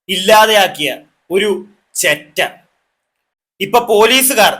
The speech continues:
തെളിവെടുപ്പിന് ഇവനെ പല സ്ഥലങ്ങളിൽ കൊണ്ടുപോകുമ്പോഴും യാതൊരു കൂസലുമില്ലാതെ ഈ പരനാറി സംഭവിച്ച കാര്യങ്ങൾ വിവരിച്ചുകൊണ്ടിരിക്കുകയാണ്.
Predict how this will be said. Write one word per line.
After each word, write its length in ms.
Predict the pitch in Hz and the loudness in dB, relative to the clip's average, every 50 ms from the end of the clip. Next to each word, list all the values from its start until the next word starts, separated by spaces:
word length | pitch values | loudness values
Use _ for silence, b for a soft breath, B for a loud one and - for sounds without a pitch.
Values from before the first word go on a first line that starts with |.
| - _ - | -14 _ -2
തെളിവെടുപ്പിന് 600 | 214 208 220 233 254 262 - - - 269 240 202 143 - - 175 | -2 0 2 4 4 4 2 2 0 -2 -4 -4 -4 -6 -12 -8
ഇവനെ 200 | 190 196 202 196 190 190 - | -6 -2 -2 -2 -4 -2 -2
പല 140 | 190 196 208 214 214 | 0 2 0 0 -2
സ്ഥലങ്ങളിൽ 480 | - - 202 196 202 214 226 240 247 247 247 233 | 0 0 2 2 2 2 0 0 -2 -2 -2 -4
കൊണ്ടുപോകുമ്പോഴും 760 | 208 202 196 202 208 202 196 196 190 175 175 160 147 143 - - _ _ _ _ _ | -6 -4 -2 -2 0 0 0 -2 -4 -8 -8 -6 -6 -8 -10 -12 _ _ _ _ _
യാതൊരു 680 | 156 180 208 220 226 254 277 311 339 349 349 370 370 359 - 285 | -10 -2 2 4 4 4 4 2 2 2 2 2 0 -2 -2 -4
കൂസലുമില്ലാതെ 800 | 285 262 254 254 247 240 220 214 196 196 180 175 175 151 127 - - _ _ _ _ 170 185 | -6 -6 -4 -4 -4 -4 -4 -4 -2 -2 -2 -2 -2 -4 -8 -12 -14 _ _ _ _ -6 -6
ഈ 20 | 208 208 208 208 | -6 -6 -2 0
പരനാറി 680 | 185 170 180 185 214 214 208 190 185 190 185 180 175 - _ _ _ _ _ - - | 0 2 2 2 2 2 2 0 -2 -2 -2 -4 -6 -8 _ _ _ _ _ -14 -12
സംഭവിച്ച 420 | 175 175 180 185 190 196 196 180 180 170 | -12 -10 -8 -4 -4 -4 -4 -4 -4 -4
കാര്യങ്ങൾ 360 | 170 160 151 160 160 156 143 120 - - - | -4 -4 -4 -6 -6 -8 -12 -12 -12 -14 -14
വിവരിച്ചുകൊണ്ടിരിക്കുകയാണ്. 1000 | 147 147 156 151 151 151 190 185 185 165 156 143 131 123 123 127 117 110 110 | -10 -10 -10 -10 -8 -10 -10 -10 -10 -10 -12 -12 -12 -12 -14 -14 -14 -14 -18